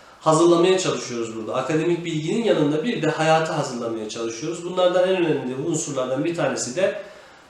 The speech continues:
topluma karşı duyarlı olabilmektir. Mesela okulun,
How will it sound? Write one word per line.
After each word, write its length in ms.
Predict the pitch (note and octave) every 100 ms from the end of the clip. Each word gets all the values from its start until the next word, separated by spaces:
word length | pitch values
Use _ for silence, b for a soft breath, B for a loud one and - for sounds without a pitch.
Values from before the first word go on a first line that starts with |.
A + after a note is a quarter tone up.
| B _
topluma 440 | F3 E3+ G3+ A3+ F3
karşı 420 | E3+ - D3 C3+
duyarlı 300 | C#3+ D#3+ D#3+
olabilmektir. 880 | C3+ A#2+ A2+ G#2 G2 - - - -
Mesela 380 | F3+ F#3 F3 F3
okulun, 460 | F#3 G3+ F#3 -